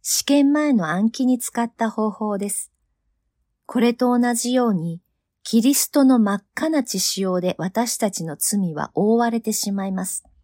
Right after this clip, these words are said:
だから、神がご覧になるに、イエスの血による契約を結んだ者の罪は、神の目には消えてしまっています。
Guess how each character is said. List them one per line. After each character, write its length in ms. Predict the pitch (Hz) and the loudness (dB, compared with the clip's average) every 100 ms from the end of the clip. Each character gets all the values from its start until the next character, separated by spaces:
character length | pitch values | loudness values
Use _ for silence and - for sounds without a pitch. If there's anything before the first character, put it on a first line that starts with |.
| _ _ _ _ _ _ _ _ _ | _ _ _ _ _ _ _ _ _
だ 140 | 208 233 | 0 2
か 140 | 226 | 2
ら、 180 | 185 180 - _ _ _ | 2 0 -6 _ _ _
神 300 | - 302 294 | 0 2 2
が 140 | 214 180 | 2 -2
ご 200 | 190 208 | 0 2
覧 220 | 247 254 | 2 2
に 120 | 247 | 2
な 160 | 240 240 | 2 2
る 140 | 202 | 0
に、 260 | 170 175 180 _ _ _ _ | -2 -4 -10 _ _ _ _
イ 180 | - 285 | 2 4
エ 80 | 311 | 4
ス 220 | - 233 | 2 2
の 160 | 202 180 | 2 0
血 200 | - 214 | 0 2
に 200 | 220 226 | 4 6
よ 120 | 226 | 4
る 140 | 220 | 2
契 280 | 214 208 220 | 0 0 2
約 340 | 220 208 214 | 0 0 -2
を 40 | 208 | -2
結 360 | 202 202 - | -2 -2 0
ん 80 | 220 | 2
だ 120 | 208 | 2
者 280 | 202 202 202 | 0 -2 -2
の 120 | 202 | -4
罪 380 | 196 - 220 190 | -4 -2 0 0
は、 240 | 143 143 - _ _ _ _ _ | 0 -4 -6 _ _ _ _ _
神 320 | - 320 285 | -2 2 4
の 120 | 196 | 2
目 160 | 170 202 | 0 -2
に 180 | 202 160 | -2 -2
は 100 | 151 | -8
消 300 | - - 214 | -10 -4 -2
え 20 | |
て 140 | 220 247 | -2 -2
し 180 | - | -2
ま 120 | 233 233 | 0 -2
っ 60 | |
て 200 | - 220 | -2 -2
い 100 | 220 | 0
ま 160 | 214 220 | 0 -2
す。 180 | - | -6